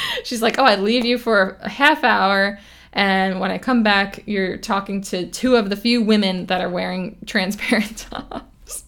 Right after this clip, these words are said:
I mean, what was he gonna do? Tell them, like, "Sorry, nope, can't talk to you." <laughs> Oh, poor Geralt.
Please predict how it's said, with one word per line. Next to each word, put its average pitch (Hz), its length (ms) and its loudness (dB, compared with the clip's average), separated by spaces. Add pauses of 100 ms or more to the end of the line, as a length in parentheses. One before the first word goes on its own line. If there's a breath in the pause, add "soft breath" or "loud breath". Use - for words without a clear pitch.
(120)
I - 360 -6
mean, 453 100 6
what 453 160 6
was 466 100 4
he 427 120 6
gonna 453 280 -2
do? 427 240 4
Tell 277 260 4
them, 294 160 2
like, 233 200 0
"Sorry, 311 260 10
nope, 294 260 4
can't 285 220 6
talk 339 220 8
to 254 80 -2
you." 247 220 4
<laughs> - 40 -14 (1400 loud breath)
Oh, 196 640 4
poor 233 240 2
Geralt. - 480 -2